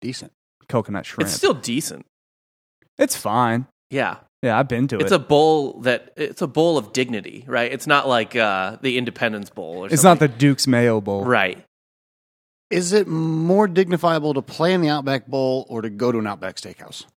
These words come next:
Speaker 3: Play. Play, I, I would say. I don't think it's very
Speaker 1: <laughs>
Speaker 3: dignified to eat at an Outback Steakhouse.
Speaker 2: Uh, what? <laughs> Oh, you're too good for Outback now?
Speaker 3: Uh, yes.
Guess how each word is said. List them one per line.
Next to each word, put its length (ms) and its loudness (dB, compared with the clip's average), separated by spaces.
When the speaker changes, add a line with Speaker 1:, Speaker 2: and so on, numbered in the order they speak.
Speaker 3:
Play. 360 -4
Play, 280 -12
I, 260 -16
I 80 -14
would 100 -20
say. 120 -16
I 60 -10
don't 160 -14
think 300 -20
it's 140 -20
very 180 -12
Speaker 1:
<laughs> 20 -14
Speaker 3:
dignified 560 -6
to 80 -12
eat 160 -12
at 100 -10
an 60 -12
Outback 340 -8
Steakhouse. 600 -10
Speaker 2:
Uh, 200 -6
what? 420 0
<laughs> 40 -4
Oh, 120 6
you're 160 6
too 200 6
good 160 6
for 140 4
Outback 480 8
now? 320 6
Speaker 3:
Uh, 260 -2
yes. 500 -6